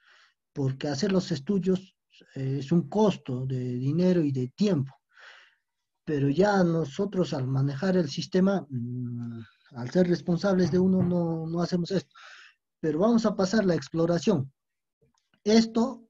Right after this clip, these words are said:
es la plataforma de, del invierte punto p para lo que es la unidad formuladora, ¿ya?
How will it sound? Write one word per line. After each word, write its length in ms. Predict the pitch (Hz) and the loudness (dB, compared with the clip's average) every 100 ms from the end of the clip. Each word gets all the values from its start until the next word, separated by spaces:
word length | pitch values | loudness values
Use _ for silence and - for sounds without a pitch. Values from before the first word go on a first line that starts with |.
| _ | _
es 300 | 185 185 175 | -2 0 -2
la 160 | 143 | -4
plataforma 800 | 139 139 151 139 190 190 190 196 | -6 -6 -6 -4 -2 0 0 0
de, 440 | 156 127 113 110 110 107 110 _ _ _ _ _ _ | -2 -4 -6 -12 -18 -20 -20 _ _ _ _ _ _
del 260 | 151 139 139 | -10 -6 -6
invierte 540 | 143 151 190 190 170 | -4 0 0 0 -4
punto 400 | 165 196 180 160 | -2 -2 -2 -4
p 180 | 190 233 _ _ _ _ _ | -4 -6 _ _ _ _ _
para 260 | 131 123 131 | -8 -6 -2
lo 200 | 139 139 | -4 -2
que 140 | 170 | -2
es 120 | 185 | 0
la 100 | 156 | 0
unidad 400 | 139 139 139 180 - | 0 0 2 0 0
formuladora, 760 | - 143 151 160 180 196 131 - _ _ _ _ _ _ _ | -6 -6 -4 -2 2 0 -2 -10 _ _ _ _ _ _ _
¿ya? 160 | 143 | -10